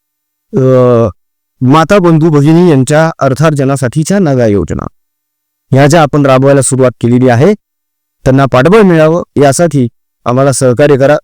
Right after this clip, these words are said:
डबल एट डबल फाईव्ह झिरो डबल नाईन एट फोर थ्री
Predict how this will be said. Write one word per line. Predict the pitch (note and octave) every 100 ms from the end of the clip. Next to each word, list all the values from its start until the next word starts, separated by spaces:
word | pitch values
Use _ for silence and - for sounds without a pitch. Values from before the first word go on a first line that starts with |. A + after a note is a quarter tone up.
| _
डबल | A2+ C#3+ E3+
एट | F3
डबल | D3+ E3
फाईव्ह | D#3 D#3+ C#3+
झिरो | D3+ E3
डबल | D3 D#3
नाईन | D#3 D#3
एट | C#3 C#3
फोर | D3 C#3
थ्री | C3 D#3+